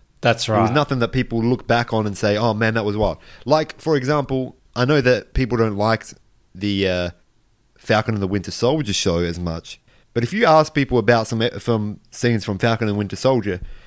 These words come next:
Speaker 2: you, you talk, they'll talk about that finale when he, when he becomes Captain
Speaker 1: Yeah.
Speaker 2: America. They'll talk about when, uh, the
Speaker 1: Yeah, okay. So our,
Speaker 2: Captain
Speaker 1: our
Speaker 2: Amer-,
Speaker 1: Zoom meetings,
Speaker 2: oh,
Speaker 1: I don't know why I'm
Speaker 2: man,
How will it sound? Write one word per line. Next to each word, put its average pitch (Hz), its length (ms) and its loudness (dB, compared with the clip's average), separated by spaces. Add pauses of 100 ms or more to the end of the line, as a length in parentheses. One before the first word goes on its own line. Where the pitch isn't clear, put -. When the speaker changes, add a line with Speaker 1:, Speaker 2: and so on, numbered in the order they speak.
(200)
Speaker 2:
you, 143 140 -4
you 160 80 0
talk, 175 220 2
they'll 147 200 4
talk 165 180 2
about 127 200 2
that 110 120 -2
finale 123 600 2
when 120 220 0
he, 120 160 -2
when 110 160 0
he 113 200 0
becomes 104 500 -4
Captain 117 160 4
Speaker 1:
Yeah. 104 180 4
Speaker 2:
America. 110 440 0 (400)
They'll 135 180 6
talk 156 300 2
about 120 420 2
when, 110 480 0
uh, 101 360 2 (400)
the 98 240 2
Speaker 1:
Yeah, 107 120 4
okay. 107 300 -4
So 113 160 -4
our, 135 160 4
Speaker 2:
Captain 120 260 4
Speaker 1:
our 127 120 4
Speaker 2:
Amer-, 113 80 2
Speaker 1:
Zoom 113 220 0
meetings, 110 260 0
Speaker 2:
oh, 90 40 2
Speaker 1:
I 117 80 4
don't 127 100 0
know 117 100 2
why 104 140 4
I'm 135 60 4
Speaker 2:
man, 175 120 6